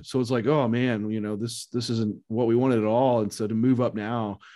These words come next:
and he wanted it so bad, it, it was just, uh, awesome.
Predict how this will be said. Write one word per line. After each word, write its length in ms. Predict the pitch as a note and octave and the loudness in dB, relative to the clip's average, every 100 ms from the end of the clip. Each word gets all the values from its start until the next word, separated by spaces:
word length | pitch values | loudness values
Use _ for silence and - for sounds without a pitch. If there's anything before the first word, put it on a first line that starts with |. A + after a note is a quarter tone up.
| - _ - | -20 _ -10
and 120 | G#2 | -2
he 100 | C3 | 2
wanted 320 | A#2+ B2 A#2 | 4 4 2
it 140 | G#2+ | 0
so 180 | - A#2 | -2 -4
bad, 340 | G#2 G2+ G2+ G2+ | -2 -4 -2 -2
it, 180 | G#2 | -2
it 60 | A2 | -2
was 240 | G#2+ F#2+ | -4 -6
just, 240 | G2+ G2 - | -8 -8 -6
uh, 100 | F#2+ | -6
awesome. 480 | G2 G2 - F2 E2+ | -4 -6 -4 -8 -10